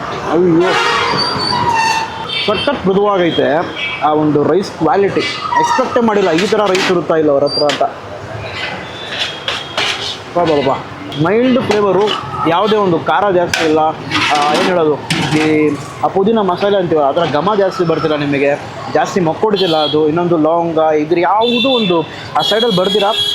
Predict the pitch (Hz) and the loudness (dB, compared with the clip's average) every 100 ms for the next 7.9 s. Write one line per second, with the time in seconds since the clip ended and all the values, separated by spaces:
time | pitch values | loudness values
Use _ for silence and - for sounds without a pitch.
0 | - 175 185 202 262 277 277 262 262 254 | -2 0 2 2 2 2 2 2 2 0
1 | 202 202 190 233 214 202 185 - 247 277 | 0 -2 0 0 0 2 2 2 0 0
2 | - - - 196 277 262 233 196 175 240 | 0 0 2 2 2 0 0 2 2 0
3 | - - 202 185 160 139 131 120 117 - | 0 -2 0 2 2 0 0 -2 -4 -8
4 | - - - - - 160 175 214 208 247 | -10 -10 -10 -12 -6 -4 -2 0 2 2
5 | 220 202 208 - - 180 202 240 151 120 | 2 0 -2 -4 -4 0 2 2 0 -2
6 | - - - - - - - - - - | -8 -14 -14 -14 -14 -14 -14 -14 -14 -16
7 | - - - - - - 170 196 180 | -16 -16 -16 -14 -12 -2 0 2 2